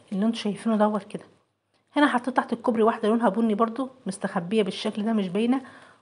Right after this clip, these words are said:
وهنا كده حطيت واحده. هرجع بعد كده اظبطهم تاني لو في اي حاجه. هنا كده هجيب قطعه من القماش اللي هو برضو بتاع الشنط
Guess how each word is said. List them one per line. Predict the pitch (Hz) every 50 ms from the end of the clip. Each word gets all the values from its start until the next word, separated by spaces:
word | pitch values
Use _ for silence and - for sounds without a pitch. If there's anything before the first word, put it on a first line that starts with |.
| _ _ -
وهنا | 220 247 262 254
كده | 247 247 233 233
حطيت | - 208 - - - 233 -
واحده. | 240 226 - 240 285 285 - -
هرجع | - 294 240 240 220
بعد | 202 196 196
كده | - 240 233
اظبطهم | 208 208 185 185 220 - - 208 190
تاني | 190 220 240 247 254 254 - - - - - -
لو | 196
في | 190 - 208 -
اي | 240 220 214
حاجه. | - - - 165 - - - _ _ _ - - _ -
هنا | 294 285
كده | - 320 269 269
هجيب | 240 233 254 247 -
قطعه | 262 262 240 220
من | 214 208
القماش | 175 208 196 208 240 - - - - - - _ _ _ _ _ _ _ -
اللي | 214 196 196
هو | 208 220 240 247 254 247 226 226 208 196 196 196 202 196 185 190 190
برضو | 208 233 233 233
بتاع | 233 - - 226 220 - -
الشنط | - - - - 240 247 262